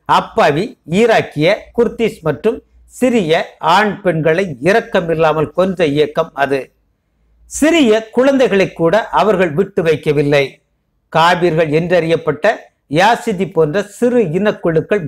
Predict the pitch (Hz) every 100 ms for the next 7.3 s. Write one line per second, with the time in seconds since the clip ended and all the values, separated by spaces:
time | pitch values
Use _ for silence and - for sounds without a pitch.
0 | 117 202 214 220 - 180 190 190 160 147
1 | 139 175 156 170 165 139 147 151 143 143
2 | 139 - _ _ _ _ _ _ 170 277
3 | 311 240 185 262 277 247 - 185 160 170
4 | 240 - 147 196 208 185 190 - 214 -
5 | 269 180 185 160 151 208 175 196 226 214
6 | 190 175 156 143 190 196 170 160 139 147
7 | 151 220 -